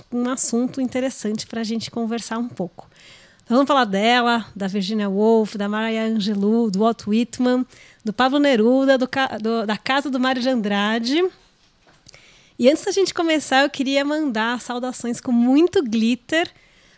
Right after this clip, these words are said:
pra duas pessoas que sem elas, é, esse podcast não estaria vivo, que é a Nessa Guedes e a Fran sensacional Costa,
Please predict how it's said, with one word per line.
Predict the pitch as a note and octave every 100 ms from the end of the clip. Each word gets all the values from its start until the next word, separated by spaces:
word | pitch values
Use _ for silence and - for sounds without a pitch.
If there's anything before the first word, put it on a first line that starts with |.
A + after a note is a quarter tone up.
| _
pra | B3+ B3
duas | G#3+ C#4 D#4
pessoas | - D#4 - B3+ C4 C4+
que | -
sem | A#3+ C#4 C4+ A#3+
elas, | A#3+ C4+ C#4+ - - _ -
é, | G#3 G#3 G#3+
esse | A3 G#3+
podcast | - B3 A#3 A3+ A3 G#3 -
não | G#3+ A3+
estaria | B3+ A#3 G#3 G#3 G3+
vivo, | F#3 G3 C#4+ D4 F#4 F#4 - _ - _ _ _ _ -
que | B3
é | B3
a |
Nessa | B3+ A3 G#3+ D4+
Guedes | A#3+ G3+ G3+ G#3 A3 D4 D#4+ - - - -
e | G3+ G#3
a | G#3+ A3+
Fran | - - A3+ A#3+
sensacional | B3 - D#4 D#4+ E4 D#4+ D4+ B3 A#3 A#3+ B3+ -
Costa, | - G3+ G#3+ - - D4